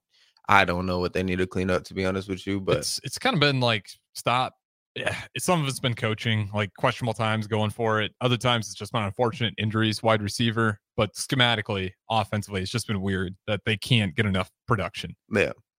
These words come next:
Speaker 2: Like, defensively, they, I think they'll be good to get 'em in there, too, 'cause they weren't the best on defense.
Speaker 1: Yeah, I think Harbaugh runs a,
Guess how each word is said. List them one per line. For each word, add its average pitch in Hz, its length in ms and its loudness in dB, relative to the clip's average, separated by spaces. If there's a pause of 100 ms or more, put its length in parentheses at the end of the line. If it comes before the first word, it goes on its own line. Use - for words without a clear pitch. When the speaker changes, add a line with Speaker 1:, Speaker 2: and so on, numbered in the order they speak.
Speaker 2:
Like, 98 200 -2
defensively, 110 520 2
they, 98 280 -2
I 120 100 4
think 113 180 2
they'll 101 100 0
be 98 100 -4
good 92 140 -6
to - 60 -12
get 101 100 -4
'em 87 80 -4
in 90 100 -4
there, 80 140 -8
too, - 200 -8
'cause - 220 -20
they 113 80 2
weren't 107 140 2
the - 60 -20
best - 320 -10
on 95 160 -2
defense. - 440 -12
Speaker 1:
Yeah, 107 260 10
I 110 40 10
think 110 240 0
Harbaugh 107 400 6
runs 101 220 2
a, 90 140 0